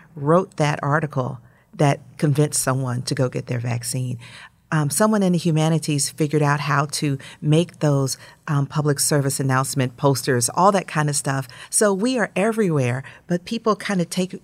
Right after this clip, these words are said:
for granted our contribution. So one thing we can do is just notice. And of course, I want to say support, um, writing and other humanities in public schools.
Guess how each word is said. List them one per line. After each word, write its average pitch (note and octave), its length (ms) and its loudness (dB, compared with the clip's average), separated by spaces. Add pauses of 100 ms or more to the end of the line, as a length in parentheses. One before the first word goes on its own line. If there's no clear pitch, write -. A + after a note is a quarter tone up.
for E3 160 0
granted D#3 680 0
our C#3 100 0
contribution. C#3 720 -2
So D3+ 160 0
one A3+ 220 2
thing F#3 200 -2
we D3+ 120 -2
can C#3 140 -4
do C3 200 -2
is B2 180 -6
just A#3+ 320 0 (300)
notice. B2+ 560 0 (460)
And D3+ 180 2
of D3 100 -4
course, D#3+ 280 2
I C#3 40 0
want C3 200 -2
to B2+ 40 -6
say C#3 380 -4 (280)
support, F#3+ 540 0 (320)
um, D#3 200 0
writing D3+ 640 0
and C#3+ 160 0
other D#3 220 -2
humanities D3 580 -4
in D3+ 160 -4
public D3+ 460 -8
schools. C3+ 720 -4